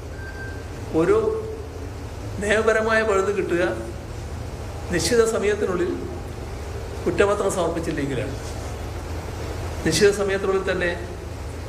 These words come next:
കുറ്റപത്രം സമർപ്പിച്ചു. പല ഘട്ടങ്ങളിലായി ഇവര്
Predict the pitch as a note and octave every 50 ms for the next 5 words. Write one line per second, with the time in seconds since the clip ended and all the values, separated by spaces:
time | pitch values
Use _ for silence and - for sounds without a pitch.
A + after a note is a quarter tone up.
0 | - - - - - - - E3+ C3+ D#3 F3+ F#3 F3+ F3+ E3+ E3+ - D3+ C#3+ C3+
1 | C#3 C3+ B2 - - - - - - - - - - - - - - - - -
2 | - - - - - - - - - - - - - - D#3+ E3 G#3+ A3+ A3 G#3+
3 | - A#3 A#3 A#3+ A#3+ A#3 A#3 A#3 G#3+ G#3+ G#3+ A#3 - - - - - - - -
4 | - - - - - - - - - - - - - - - - - - - -
5 | - D#3 D#3+ F#3 F#3+ G3 G3